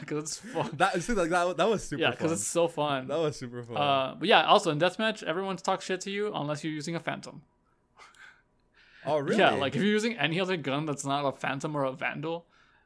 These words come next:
Speaker 1: <laughs> like, people will just go, go in on you.
Speaker 2: Oh my God.
Speaker 1: Like, "Stop op-,
Speaker 2: Oh my God.
Speaker 1: stop,
Speaker 2: Oh,
Speaker 1: stop
Speaker 2: you know
Speaker 1: opping, you fucking pussy." Like, <laughs> it's like, what?
Speaker 2: Yeah. <laughs> And you know what? You, like,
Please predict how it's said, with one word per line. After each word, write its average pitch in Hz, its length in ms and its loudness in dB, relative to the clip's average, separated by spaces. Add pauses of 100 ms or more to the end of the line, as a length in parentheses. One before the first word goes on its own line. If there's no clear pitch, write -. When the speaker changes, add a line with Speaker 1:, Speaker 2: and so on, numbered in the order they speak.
Speaker 1:
<laughs> - 420 -16
like, 151 360 0
people 160 260 -4
will 170 80 0
just 123 280 -6
go, 131 320 -4 (200)
go 143 160 -2
in 131 160 -2
on 135 160 -6
you. 139 180 -10 (300)
Speaker 2:
Oh 117 140 -10
my 107 200 -10
God. 92 340 -10
Speaker 1:
Like, 135 140 -4
"Stop 139 260 -6
op-, - 200 -12
Speaker 2:
Oh - 20 -16
my 104 160 -16
God. 113 160 -12
Speaker 1:
stop, 180 400 2
Speaker 2:
Oh, - 40 -14 (200)
Speaker 1:
stop 160 160 4
Speaker 2:
you 262 60 -2
know 339 80 0
Speaker 1:
opping, 147 280 2
you 143 80 -8
fucking 143 340 -12
pussy." 135 460 -12
Like, 127 140 -10
<laughs> 214 40 -4
it's 202 260 -2
like, 190 160 -2
what? 180 240 -2 (300)
Speaker 2:
Yeah. 135 380 -6 (240)
<laughs> 226 320 -2
And 214 140 2
you 247 80 2
know 254 120 2
what? 240 240 2
You, 185 160 -6
like, 147 260 -2